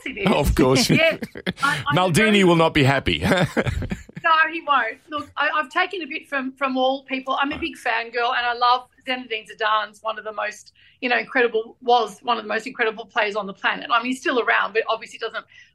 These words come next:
Speaker 1: play football anymore. He's, he's been managing. Um, but, yeah, the Zizou is obviously his nickname, and I just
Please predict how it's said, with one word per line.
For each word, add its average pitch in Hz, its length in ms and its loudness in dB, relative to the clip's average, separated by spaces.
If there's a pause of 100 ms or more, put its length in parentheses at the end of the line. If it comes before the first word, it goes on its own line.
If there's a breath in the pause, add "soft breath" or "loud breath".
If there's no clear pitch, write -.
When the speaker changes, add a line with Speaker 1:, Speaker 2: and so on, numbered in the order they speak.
(100)
Speaker 1:
play 208 160 0
football 233 420 0
anymore. 202 540 0
He's, 233 200 -8
he's 214 160 -14
been 208 200 0
managing. 254 600 0 (360 loud breath)
Um, 269 420 4 (240)
but, 277 220 -4 (160)
yeah, 262 280 -2
the 269 100 -12
Zizou 269 600 -8 (320)
is 247 220 -10
obviously 240 420 -4
his 214 140 -14
nickname, 220 480 -4
and 220 80 -6
I 240 80 0
just 262 180 -8